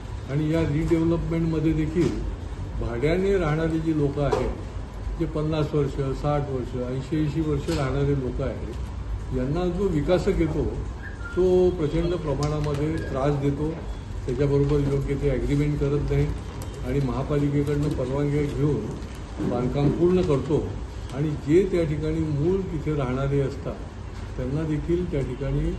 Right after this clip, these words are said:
अ, घर दिलं जात नाही, हक्काचं जे त्यांना मिळायला पाहिजे.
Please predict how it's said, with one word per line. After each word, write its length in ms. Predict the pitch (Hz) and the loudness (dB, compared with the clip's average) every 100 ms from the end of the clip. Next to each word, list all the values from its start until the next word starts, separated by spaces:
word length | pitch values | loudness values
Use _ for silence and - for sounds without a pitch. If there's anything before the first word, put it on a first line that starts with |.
| - - - - | -6 -10 -10 -6
अ, 20 | 123 117 | -6 -2
घर 140 | 127 131 | -2 -2
दिलं 260 | 127 127 | 0 0
जात 180 | 123 123 - | 0 -2 -4
नाही, 120 | 135 | -4
हक्काचं 500 | 131 - - 131 127 | -4 -4 -2 -2 0
जे 180 | 131 123 | 0 0
त्यांना 220 | 123 123 | 0 -2
मिळायला 360 | 127 120 143 147 | 0 2 4 4
पाहिजे. 320 | 120 107 92 | 2 -2 -6